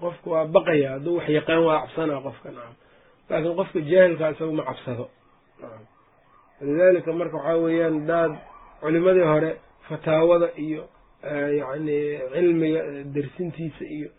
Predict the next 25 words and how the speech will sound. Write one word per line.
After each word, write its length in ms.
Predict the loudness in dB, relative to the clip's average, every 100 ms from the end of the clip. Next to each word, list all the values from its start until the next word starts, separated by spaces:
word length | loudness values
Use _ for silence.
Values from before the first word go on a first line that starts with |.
| _ _ -16
waxyaabo 440 | -6 2 4 4
badan 200 | 2 0 4
aaday 360 | 6 6 2 -2
cabsi 260 | -10 -12
fara 220 | -8 -4 -2
badanay 340 | 0 0 -2
ka 120 | -4
qabi 220 | -4 -2 -2
jireen. 340 | 2 4 4 0 _ _ _
Wax 160 | -12 2
kalena 300 | 4 6 4
ma 140 | 4
ahane, 260 | 4 4 2
waxaa 240 | 0 -2
keenaya 520 | 0 4 6 6 4 2
un 120 | -2
waxa 220 | -2 -2
ay 320 | 0 0 0 -4 -2
cilmigooda 580 | 2 4 6 6 6 4
u 60 |
keenaya. 460 | 4 -2 -2 -2 -8 -16 _ _ _ -2
Kulamaa 380 | 2 4 4
qofka 260 | 4 0 0
uu 120 | -6
wax, 100 | -6